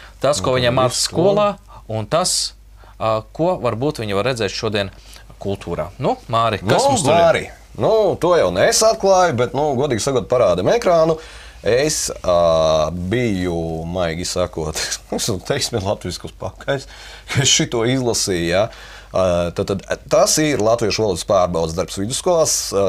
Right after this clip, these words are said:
Speaker 2: sakārtot stilistiski, gramatiski pareizi doto teikumu, pareizā atbilde. Es atbildu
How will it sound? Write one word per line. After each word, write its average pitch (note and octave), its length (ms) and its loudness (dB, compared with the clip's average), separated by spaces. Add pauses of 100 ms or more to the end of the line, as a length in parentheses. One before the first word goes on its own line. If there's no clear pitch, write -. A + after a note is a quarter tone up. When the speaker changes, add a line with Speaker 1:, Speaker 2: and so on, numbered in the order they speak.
Speaker 2:
sakārtot A2+ 500 0
stilistiski, G2 500 -4
gramatiski G2+ 460 -2
pareizi G2+ 340 0
doto G2 320 -4 (140)
teikumu, G#2+ 440 0
pareizā F2+ 380 0
atbilde. C3 440 0 (260)
Es - 100 -8
atbildu A2+ 480 0